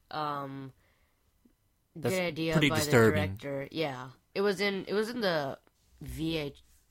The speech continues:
Speaker 1: whatever it's called.
Speaker 2: <laughs> The
Speaker 1: And
Speaker 2: ta-, you can say the tape.
Speaker 1: it was in the tape
Speaker 2: <laughs>
Speaker 1: that there was a pool of blood coming out from somewhere,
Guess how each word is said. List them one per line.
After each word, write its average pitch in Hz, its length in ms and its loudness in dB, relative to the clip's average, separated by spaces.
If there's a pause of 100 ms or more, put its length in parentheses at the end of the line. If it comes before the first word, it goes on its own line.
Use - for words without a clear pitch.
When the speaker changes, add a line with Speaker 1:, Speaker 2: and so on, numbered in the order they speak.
(280)
Speaker 1:
whatever 147 400 -6
it's 139 200 -8
called. 131 400 -6
Speaker 2:
<laughs> - 100 -18
The 170 320 4 (180)
Speaker 1:
And 147 220 2
Speaker 2:
ta-, 151 80 0
you 135 80 2
can 156 140 -2
say 127 120 0
the 107 140 0
tape. 107 320 -2 (260)
Speaker 1:
it 185 80 2
was 208 140 4
in 233 100 -2
the 220 100 0
tape 147 460 -4 (160)
Speaker 2:
<laughs> - 120 -20
Speaker 1:
that 147 420 -2
there 165 140 0
was 156 220 -2
a 151 100 -4
pool 165 220 -6
of 147 60 -8
blood 156 220 -4
coming 156 260 -6
out 139 160 -8
from 127 180 -20
somewhere, 139 560 -6